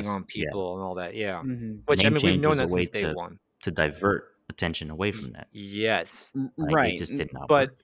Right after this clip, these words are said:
Speaker 1: It didn't.
Speaker 2: no, because the way he did it, it made it so blatant why he did it. He's trying to
Speaker 3: Right.
Speaker 2: basically
Speaker 1: Cover up.
Speaker 2: say, lie to our faces, like, "Oh, this is the reason why we're doing it, 'cause we're going to the virtual space. We really struggle
Speaker 3: But
Speaker 2: to believe it."
Speaker 3: everyone,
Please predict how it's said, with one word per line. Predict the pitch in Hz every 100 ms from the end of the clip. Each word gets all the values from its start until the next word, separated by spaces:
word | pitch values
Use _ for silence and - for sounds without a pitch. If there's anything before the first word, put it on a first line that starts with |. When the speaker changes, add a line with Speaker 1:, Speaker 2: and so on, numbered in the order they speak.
| _ _ _ _ _
Speaker 1:
It | -
didn't. | - 131
Speaker 2:
no, | 151 156 104
because | 101 127 147 120
the | 135
way | 131 139
he | 147
did | 123 131 131
it, | 151 -
it | 127
made | 120 135 135
it | 120
so | - 127
blatant | 107 120 117 113 107
why | 98 104 107 104
he | 98
did | 92 95 95
it. | 98
He's | 117
trying | - 135 120
to | 113
Speaker 3:
Right. | 123 123 120 113 - _ 120
Speaker 2:
basically | 151 151 170
Speaker 1:
Cover | 156
up. | 120
Speaker 2:
say, | - 135 131 123 117 101 127
lie | 131
to | 139
our | 127
faces, | 107 120 120 113
like, | 107
"Oh, | 120 135
this | 151
is |
the | 131
reason | 139 131
why | 120 113
we're |
doing | 101 110 110
it, | 101
'cause | 104
we're | 95
going | 113 110
to | 101
the | 98
virtual | - 101 98 98
space. | 90 90 87
We | 95
really | 92 104
struggle | 98 143 139
Speaker 3:
But | 135
Speaker 2:
to |
believe | 127
it." |
Speaker 3:
everyone, | 127 123 120